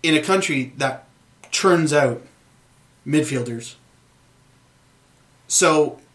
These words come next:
I would think if anybody knows th-, what their, what their place is in the world of, of, of the fo-, football ecosystem, it would be an Italian midfielder in Juventus. Like, if I, I would like to think that if he was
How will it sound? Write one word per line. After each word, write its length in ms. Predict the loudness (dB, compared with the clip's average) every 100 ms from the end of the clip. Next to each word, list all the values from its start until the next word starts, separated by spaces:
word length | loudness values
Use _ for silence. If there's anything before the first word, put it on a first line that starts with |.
| _
I 140 | 2 6
would 160 | 6
think 160 | 4 0
if 100 | 0
anybody 320 | -2 -2 -2
knows 340 | -2 -2 -4 -10 _ _ -20 -16
th-, 140 | -16
what 200 | -4 -4
their, 140 | -2 -2
what 400 | -4 -6 -6 -4
their 140 | -6
place 360 | -4 -2 -2 -2
is 140 | -4
in 80 | -4
the 80 | -4
world 380 | -4 -4 -4 -6
of, 80 | -10
of, 180 | -12
of 320 | -10 -12 -14 -16
the 100 | -14
fo-, 220 | -12 -14
football 320 | -10 -8 -8 -8
ecosystem, 540 | -8 -8 -8 -12 -16 -20 -20 -20 -20 -8
it 100 | -6
would 160 | -6
be 320 | -4 -4 -4 -8
an 60 | -10
Italian 460 | -8 -4 -2 0 -2
midfielder 560 | -4 -6 -6 -8 -12 -16
in 140 | -10
Juventus. 560 | -8 -6 -6 -8 -16 -16 -20 -20 -20 _ _ _ _ _ _ -10
Like, 220 | -6 -4 -4
if 240 | -6 -6 -4
I, 260 | -2 -2 0
I 140 | 2
would 180 | 2 2
like 180 | 2 0
to 80 |
think 220 | -2 -2 -2
that 160 | -2
if 120 | -2
he 160 | -6 -4
was 600 | 0 0 0 -4 -6 -12